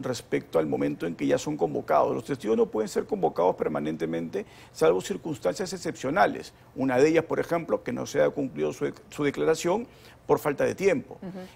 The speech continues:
Speaker 1: Que su declaración, eh, requiera una ampliación por la versión de otra persona respecto a la cual va a generarse eventualmente que se presente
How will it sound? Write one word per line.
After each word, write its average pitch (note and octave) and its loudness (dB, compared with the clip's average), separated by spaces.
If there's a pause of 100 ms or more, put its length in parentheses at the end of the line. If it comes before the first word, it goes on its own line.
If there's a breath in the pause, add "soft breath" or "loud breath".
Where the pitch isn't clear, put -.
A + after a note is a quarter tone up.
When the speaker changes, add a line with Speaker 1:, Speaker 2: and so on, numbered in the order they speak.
Speaker 1:
Que C#3 2
su D#3 -2
declaración, D3+ 2
eh, D3+ -4
requiera E3+ 4
una E3 2
ampliación E3 0
por E3 0
la C3 0
versión B2+ -6
de F3 -4
otra F3 0
persona F#3+ 0
respecto C#3+ -4
a C3+ 0
la C3 0
cual D#3 0
va D3 4
a C#3+ 0
generarse D3+ -2 (260 loud breath)
eventualmente D#3+ 0
que D#3 -8
se C#3 -8
presente C#3 0